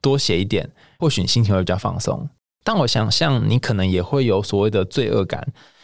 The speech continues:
所以我觉得你可以定一个时间，比方说，如果你认为规划时间是你习惯做的事情，那你就定某一个特定的时间，比如晚上十点到十一点就是写钢笔字的时间，或者是如果你觉得定特定时间比较难，你可以就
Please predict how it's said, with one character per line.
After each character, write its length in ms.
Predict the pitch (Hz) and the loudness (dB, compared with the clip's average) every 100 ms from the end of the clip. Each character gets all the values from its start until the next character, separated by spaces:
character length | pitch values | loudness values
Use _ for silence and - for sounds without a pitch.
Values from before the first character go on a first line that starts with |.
| - | -14
所 160 | - 190 | 0 2
以 20 | |
我 140 | 202 | 4
觉 140 | 135 104 | 2 0
得 100 | 104 | 0
你 160 | 92 | 0
可 140 | 87 127 | 0 -2
以 60 | |
定 200 | 123 170 | 0 0
一 80 | 113 | 0
个 80 | 92 | 0
时 260 | - 85 82 | 0 -2 -2
间， 320 | - 90 95 | 0 0 0
比 120 | 95 | -2
方 220 | 95 123 | 0 0
说， 340 | 127 123 120 117 - - - _ _ | 2 2 2 0 -8 -20 -20 _ _
如 140 | 113 | 0
果 140 | 143 170 | 2 2
你 80 | 120 | 2
认 220 | 139 139 | 4 4
为 180 | 101 101 | 4 2
规 180 | - | 2
划 160 | 139 156 | 2 2
时 160 | 127 107 | 2 2
间 220 | 113 117 | 2 0
是 140 | - | 2
你 100 | 107 | 2
习 220 | 95 98 | 2 0
惯 200 | 107 127 120 | 0 0 0
做 160 | 131 | 2
的 60 | 104 | 2
事 160 | - | 0
情， 240 | 98 87 - | 0 -2 0
那 120 | 120 | 2
你 60 | 107 | 2
就 140 | 110 | 2
定 220 | 110 127 104 | 0 2 2
某 220 | 87 87 | 2 0
一 40 | |
个 180 | - 98 | -2 -2
特 160 | - 123 | 0 -2
定 200 | - 110 | 0 0
的 40 | |
时 120 | 92 | 0
间， 140 | - 98 | 0 2
比 60 | |
如 80 | 110 | 2
晚 140 | 101 92 | 2 0
上 120 | 117 | 0
十 180 | - 110 | 0 0
点 120 | 101 | 0
到 80 | 127 | 0
十 160 | - | 0
一 80 | 120 | 0
点 160 | 127 82 | 0 0
就 120 | 110 | 2
是 100 | 101 | 2
写 140 | 90 | 0
钢 200 | - 98 | -2 -2
笔 120 | 107 | -2
字 160 | 82 92 | -2 -2
的 40 | |
时 140 | 90 - | 0 -2
间， 320 | - 85 - - _ _ _ | 0 0 -2 -6 _ _ _
或 140 | 208 | 0
者 100 | 175 | 0
是 180 | 131 160 | 2 2
如 140 | 143 127 | 4 4
果 100 | 135 | 2
你 140 | 113 | 2
觉 160 | - 98 | 0 0
得 340 | 98 92 90 | 2 2 2
定 200 | - 143 | 0 0
特 100 | 131 | 2
定 80 | 123 | 2
时 60 | 107 | 0
间 100 | 104 | 0
比 60 | |
较 100 | 98 | 0
难， 220 | 117 98 98 | 0 0 0
你 80 | 101 | -4
可 160 | - 107 | 0 0
以 140 | 98 | 0
就 280 | 107 107 | 0 0